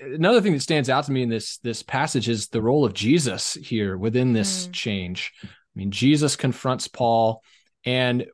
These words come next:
Speaker 1: I th-, I, I think we see Jesus practicing what he preach-, what he preaches in, in his treatment of,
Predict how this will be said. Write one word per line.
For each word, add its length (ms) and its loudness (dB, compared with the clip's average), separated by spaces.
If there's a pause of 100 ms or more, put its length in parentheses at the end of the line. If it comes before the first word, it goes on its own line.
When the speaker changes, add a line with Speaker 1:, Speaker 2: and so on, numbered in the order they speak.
(380)
Speaker 1:
I 180 -2
th-, 260 -10
I, 180 -2
I 60 0
think 220 -2
we 80 4
see 380 0
Jesus 640 -2 (160)
practicing 540 0
what 140 4
he 100 4
preach-, 560 -4
what 260 -2
he 80 2
preaches 380 -2
in, 160 0
in 160 -4
his 320 -4
treatment 420 -2
of, 260 -4